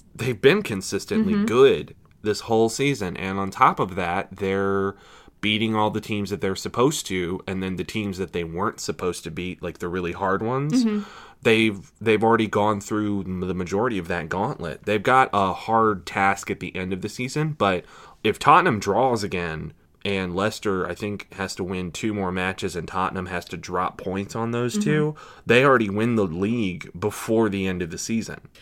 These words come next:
Speaker 2: But, I mean, like, would you say that, 'cause I know Chelsea's doing poorly this
Speaker 1: <laughs>
Speaker 2: season, and also
Speaker 1: Yeah.
Speaker 2: Manchester United, if those two teams at least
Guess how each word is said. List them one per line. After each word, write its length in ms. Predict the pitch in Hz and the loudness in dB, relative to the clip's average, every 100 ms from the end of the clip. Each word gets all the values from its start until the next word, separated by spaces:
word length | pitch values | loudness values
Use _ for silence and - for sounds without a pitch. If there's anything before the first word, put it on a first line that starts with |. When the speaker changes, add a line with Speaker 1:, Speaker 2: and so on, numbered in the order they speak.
| - | -12
Speaker 2:
But, 120 | - 339 | -2 0
I 60 | |
mean, 240 | 320 311 294 | 2 -2 0
like, 180 | 247 | -2
would 300 | 233 226 247 | -2 0 0
you 140 | 254 294 | 0 -4
say 540 | - 262 233 214 214 208 185 | -4 0 2 2 0 -4 -8
that, 260 | 196 190 - | -8 -8 -8
'cause 140 | 226 | 0
I 80 | 233 | 2
know 160 | 240 | 2
Chelsea's 580 | 247 254 220 220 220 202 | 0 0 0 0 -2 -2
doing 280 | 202 190 190 | -2 -2 -4
poorly 600 | - 165 156 151 156 165 - | -6 -8 -6 -6 -8 -8 -8
this 140 | 165 | -6
Speaker 1:
<laughs> 0 | |
Speaker 2:
season, 420 | - 135 117 101 - | 2 2 4 0 -2
and 160 | 196 190 | -4 0
also 540 | 190 196 - 190 180 | 0 -2 -2 0 0
Speaker 1:
Yeah. 60 | 175 - - - | -4 -10 -18 -2
Speaker 2:
Manchester 520 | 202 202 202 202 - | 0 0 0 -4 -4
United, 600 | 190 175 185 196 175 160 - - - | -4 -2 0 0 0 -6 -10 -18 -4
if 460 | 233 226 226 - - - - - - | 4 4 4 -10 -20 -20 -20 -20 -6
those 400 | 190 220 226 - | 0 2 2 -2
two 220 | - 240 | -4 -4
teams 340 | 208 226 214 | -2 0 0
at 140 | 196 156 | -2 -2
least 560 | 196 175 175 - - | 0 0 -4 -10 -12